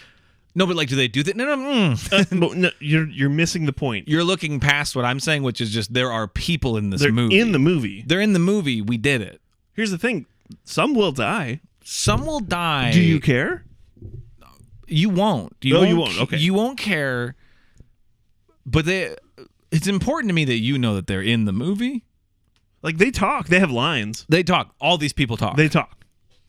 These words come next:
Speaker 1: They talk and they
Speaker 2: I, most of them have their name said once, maybe
Speaker 1: they,
Speaker 2: twice.
Speaker 1: When, like, they, like, they touch stuff with their hands, and, um, uh, uh, they'll, they'll, like, they'll point.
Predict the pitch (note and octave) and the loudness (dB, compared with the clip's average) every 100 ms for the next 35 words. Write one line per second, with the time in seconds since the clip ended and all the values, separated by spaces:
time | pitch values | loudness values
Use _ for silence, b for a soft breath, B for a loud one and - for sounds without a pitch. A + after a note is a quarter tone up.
0 | _ _ _ _ - C3+ D3+ D3+ C#3+ - | _ _ _ _ -4 -2 0 -2 -4 -4
1 | B2 A#2 A2 - D3+ - F3+ D#3+ B3+ G#3 | 0 2 2 0 -2 -8 0 2 2 0
2 | C#3 B2 C3 C3 B2 F3 B3+ A#2+ G#2+ G#2+ | 0 2 0 2 0 0 -2 -4 -4 -6
3 | G2+ - - G3+ F#3 F3 C3 A2 F3+ A3+ | -6 -8 -4 2 4 4 2 0 0 0
4 | G3 F3+ E3+ E3+ D#3+ C#3+ C#3 C#3 - D3 | 2 0 0 0 0 0 0 -2 0 -2
5 | - D3+ C3 B2 - G#2 C3+ F3 G#3 A3+ | -2 -2 -2 -2 -2 0 2 2 0 -2
6 | - _ _ _ _ _ - C3+ B2 A#2 | -6 _ _ _ _ _ -4 0 0 0
7 | A2 G#2 - - A2 G2 F2+ F2+ F2 _ | -2 -4 -8 -6 -4 -4 -6 -8 -12 _
8 | - F#2+ F#2 A2+ A2 E2+ G2+ G2 F#2+ G#2 | -18 -14 -6 -4 -2 -4 -4 -6 -6 -4
9 | G2+ F#2 F#2 G2 F#2+ - D#3 E3 - | -4 -4 -6 -6 -6 -4 -4 -4 -12